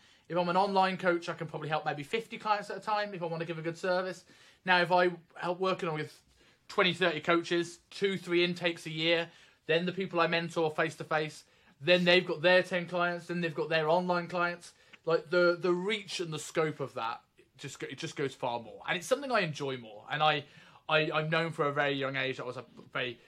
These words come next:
creative, quite energetic and quite passionate person if I'm directed in the right way. But maybe because I have A D H D, if I'm directed in the wrong way, I just can't apply myself and just feel a little bit shit.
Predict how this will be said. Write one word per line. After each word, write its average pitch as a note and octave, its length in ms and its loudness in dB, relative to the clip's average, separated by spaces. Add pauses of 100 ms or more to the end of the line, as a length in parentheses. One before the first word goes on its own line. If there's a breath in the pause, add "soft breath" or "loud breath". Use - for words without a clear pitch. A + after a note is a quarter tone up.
(200 soft breath)
creative, D#3+ 460 2 (240)
quite C#3 200 0
energetic C#3+ 500 -2
and C#3 80 -12
quite C3+ 240 -6
passionate C#3+ 360 -4
person E3+ 320 0
if D3+ 80 -4
I'm C#3+ 240 -2
directed D3 600 -4
in D3+ 100 -6
the D3 80 0
right C#3+ 260 2
way. D3 380 -2 (340 soft breath)
But D3+ 160 -2
maybe D#3+ 280 2
because D3+ 260 -6
I D3 80 4
have C#3+ 100 4
A D3 140 2
D D3 60 -2
H C#3+ 180 -2
D, C#3 160 0
if C3+ 80 -2
I'm C3+ 140 -6
directed C#3 400 -6
in C3+ 80 -6
the C3+ 80 -6
wrong C#3+ 280 2
way, E3 340 4 (420)
I C#3+ 80 -2
just D3+ 180 -10
can't C#3 240 -2
apply C3+ 280 0
myself C#3 440 -6 (220)
and C3+ 100 -8
just C3 160 -14
feel C#3 180 -2
a C3 40 2
little C3+ 180 -4
bit C3+ 160 -6
shit. - 320 -8